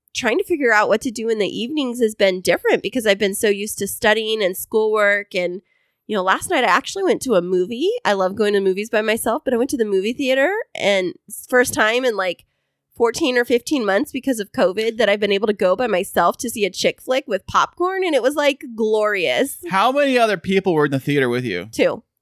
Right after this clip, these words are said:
Speaker 2: So you and, so three total
Speaker 1: Yeah.
Speaker 2: in the theater.
Speaker 1: <laughs> It was a couple that was, like, sitting, uh, two rows in front of me. And, I mean, an older couple, like, a married couple, and they were, like, kissy and stuff like that. It
Speaker 2: An
Speaker 1: was
Speaker 2: older
Speaker 1: cute.
Speaker 2: couple was
Speaker 1: Well,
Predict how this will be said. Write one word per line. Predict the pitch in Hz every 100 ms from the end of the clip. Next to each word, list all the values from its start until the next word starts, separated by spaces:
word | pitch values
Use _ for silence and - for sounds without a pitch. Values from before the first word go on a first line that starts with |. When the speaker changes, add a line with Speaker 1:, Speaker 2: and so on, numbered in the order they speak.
| _ _
Speaker 2:
So | - 185
you | 185 202 208
and, | 175 156 135
so | 156 143
three | 185 208 208
total | 180 151 151 127 113
Speaker 1:
Yeah. | 269 254 -
Speaker 2:
in | 143
the | 139
theater. | 480 127 107
Speaker 1:
<laughs> | 453 403
It |
was | 427 453
a | 453
couple | 294 285 320 359
that | 311
was, | 233 277
like, | 233
sitting, | - 247 220 - _ _ _
uh, | 208 190 185 -
two | 311 233
rows | 220 254
in | 233
front | 269 180
of | 208
me. | 233 220 226 233 247
And, | 202 202 -
I | 330
mean, | 359
an | 339 -
older | 185 185
couple, | 185 220 170
like, | 175 190
a |
married | 196 165 170
couple, | 214 - 170 175
and | 175 170 - _ _
they | 220
were, |
like, | 208 -
kissy | 240 202 - 180 180 180
and | 180
stuff | - 185
like | 190 -
that. | 175 175
It | 202
Speaker 2:
An |
Speaker 1:
was | -
Speaker 2:
older | 180 214 220
Speaker 1:
cute. | 233
Speaker 2:
couple | - 247 269
was |
Speaker 1:
Well, | 214